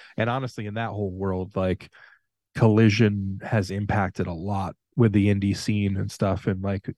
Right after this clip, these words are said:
that being on Saturdays, like, I mean, that was the night for indie shows, and, and between, like,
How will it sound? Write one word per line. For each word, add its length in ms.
that 240
being 240
on 160
Saturdays, 720
like, 320
I 60
mean, 140
that 220
was 320
the 220
night 340
for 160
indie 280
shows, 500
and, 400
and 480
between, 680
like, 460